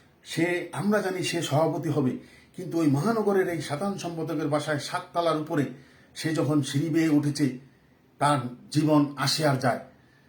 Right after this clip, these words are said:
সা-, তার শ্বাস বন্ধ হয়ে যাওয়ার কথা, সে অসুস্থ হয়ে গেছিল। এরপরে সে বলছিল, "জীবনে রাজনীতি না করলেও আর কোনোদিন পদের জন্য এই সাততলাতে আর যাব না।" এইভাবে কর্মীরা লাঞ্ছিত, বঞ্চিত হয়েছে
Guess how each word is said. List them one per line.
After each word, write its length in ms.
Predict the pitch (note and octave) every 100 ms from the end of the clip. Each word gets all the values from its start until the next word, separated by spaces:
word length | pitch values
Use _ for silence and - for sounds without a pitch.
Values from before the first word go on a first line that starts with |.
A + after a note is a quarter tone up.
| _ _
সা-, 300 | - - D3
তার 240 | C#3 D3 B2+
শ্বাস 500 | - - G3+ G3 A#2+
বন্ধ 200 | C#3+ D3+
হয়ে 180 | D3 D3
যাওয়ার 220 | C3+ C#3
কথা, 200 | C3 B2+
সে 300 | B2 C3 C3 - - - -
অসুস্থ 400 | G3+ A3+ - F#3+
হয়ে 160 | D#3
গেছিল। 280 | C#3+ C#3+ C3 B2 - - -
এরপরে 360 | D3 C#3+ D3+
সে 160 | C#3+ D#3
বলছিল, 380 | C#3+ C3+ C#3 C3+
"জীবনে 340 | C#3+ D3 C#3
রাজনীতি 400 | B2+ D#3 C#3 C#3+
না 140 | C3 D3
করলেও 420 | C#3+ C3 B2 - - -
আর 200 | D3 D3+
কোনোদিন 420 | C#3 C3+ C3 B2
পদের 300 | F3+ F#3+ D3
জন্য 200 | D3 C#3
এই 80 | B2+
সাততলাতে 600 | - D3 - D3+ B2+ B2+
আর 100 | A#2+ - - _ _ C3
যাব 260 | B2+ A#2+
না।" 120 | G#2+ G2+ - _ -
এইভাবে 380 | A#3+ A#3+ G3 -
কর্মীরা 560 | E3+ D#3 D3+ C#3 B2 - - _ _ _ _ _ -
লাঞ্ছিত, 440 | - E3 C#3+ C3+ C3+ B2 B2 - _ _ -
বঞ্চিত 400 | C3+ E3+ C3+ C3
হয়েছে 460 | C3 C3+ C3 B2+